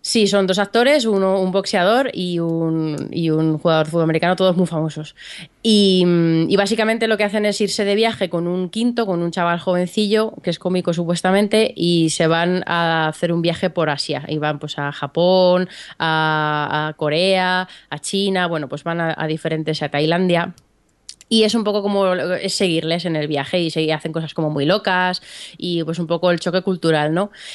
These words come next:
Y a mí la verdad es que <laughs> me ha parecido muy gracioso. Son solo so-, son solo cuatro capítulos.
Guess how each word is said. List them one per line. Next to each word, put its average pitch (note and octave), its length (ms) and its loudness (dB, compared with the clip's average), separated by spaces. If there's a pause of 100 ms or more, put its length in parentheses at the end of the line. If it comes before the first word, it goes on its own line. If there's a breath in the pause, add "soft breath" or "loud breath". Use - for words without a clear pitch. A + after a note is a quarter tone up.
Y G#3 140 2
a G3 80 4
mí A#3 100 2
la C#4 140 4
verdad A3+ 220 2
es A#3+ 60 -2
que B3+ 240 -2
<laughs> - 60 -8
me G#3+ 100 0
ha F#3+ 60 -4
parecido G#3 540 0 (320 loud breath)
muy F#3+ 220 2
gracioso. E3+ 440 0
Son G3 160 -2
solo A#3 160 0
so-, A#3 320 -2
son G#3+ 400 -2
solo G#3 240 0
cuatro F#3 260 0
capítulos. F#3+ 520 -2